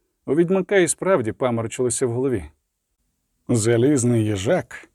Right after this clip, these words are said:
спокійно і тихо розпочав імператор. Це мав бути спосіб, аби змусити мого батька співпрацювати з узурпатором. Було це після перевороту.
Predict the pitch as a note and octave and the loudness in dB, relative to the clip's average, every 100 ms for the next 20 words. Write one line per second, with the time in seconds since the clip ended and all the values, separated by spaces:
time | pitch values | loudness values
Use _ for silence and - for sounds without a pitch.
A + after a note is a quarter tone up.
0 | _ _ _ _ - - C#3+ - E3 D#3 | _ _ _ _ -6 -4 -4 -2 0 4
1 | D3+ B2 F#3+ F3+ C#3 C3 - C#3 D3 C3 | 4 4 0 2 2 0 -2 -2 0 0
2 | C3 C3 C3 A#2 F2 - _ _ _ _ | 0 0 0 -2 -8 -18 _ _ _ _
3 | _ - D3 F#3 F3 C3+ E3+ F3 D#3+ - | _ -2 0 4 2 4 0 2 -2 -2
4 | - G#3+ - F2 - _ _ - B2 C#3+ | 0 0 0 -6 -12 _ _ -6 2 2
5 | B2 C3+ F3 - - G#2+ A2+ A#2 A#2 D#3+ | 4 2 2 -2 -2 -4 -2 -2 0 0
6 | - G2+ - C#3+ C3+ C#3+ D3 - C3+ D#3 | -2 -4 0 0 0 0 0 0 0 0
7 | D#3 C3 C3+ C3 B2 E3+ C#3 F#2 D#2 _ | 0 0 2 2 2 0 0 -6 -10 _
8 | _ _ _ _ _ _ - B3+ - F3 | _ _ _ _ _ _ -16 -6 -2 -2
9 | D3+ D#3+ E3 D3+ C#3+ C3+ C3 D#3 C#3+ F#2 | 0 -2 2 2 4 4 4 2 0 -4